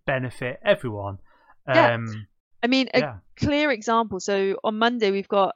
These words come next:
Speaker 2: um, F one thousand Research launching a new policy for name changes in publishing, which I know is something that, um, you know, has been mentioned as particularly difficult to do.
Speaker 1: Yes.
Speaker 2: You know, that we've got, you know,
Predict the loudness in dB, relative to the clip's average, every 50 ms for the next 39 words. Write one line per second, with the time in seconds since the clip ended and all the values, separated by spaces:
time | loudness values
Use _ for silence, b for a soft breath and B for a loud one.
0 | -2 0 2 2 2 2 0 -2 -4 -4 -4 -2 -2 -4 -2 0 2 2 2 0
1 | -2 -6 -4 -4 -4 -4 -2 -2 -4 -4 -4 -8 -6 -6 -6 -6 -4 -8 -8 -8
2 | -8 -6 -8 -8 -8 0 2 2 2 2 0 -2 -4 -4 -4 -6 B B B B
3 | B _ _ 4 4 6 6 4 0 -2 0 2 2 2 0 0 -2 -2 -2 -2
4 | -6 -6 -6 -6 -6 -8 -10 -8 -6 -6 -6 -8 -4 -4 -4 -4 -4 -6 -6 -8
5 | -10 -10 -14 b b b b b _ _ 0 2 2 4 4 6 6 4 4 2
6 | 0 -4 -4 -8 -6 0 2 4 4 4 2 0 0 2 4 4 4 2 -2 -6
7 | -14 -20 -20 _ -4 -2 -2 0 -2 -4 -6 -4 -2 -2 0 0 0 -2 -2 -6
8 | -8 -8 -8 -8 -8 -8 -12 -8 -6 -4 -4 -4 -4 _ -4 -4 0 2 0 0
9 | 0 -2 -6 -4 -4 -6 -6 -6 -10 -12 -12 -6 2 2 2 4 4 0 -2 b
10 | b b b b b b _ _ _ _ -16 -16 -16 -16 -4 0 2 4 4 4
11 | 4 4 4 4 4 2 0 -2 0 0 0 0 0 -4 -6 -6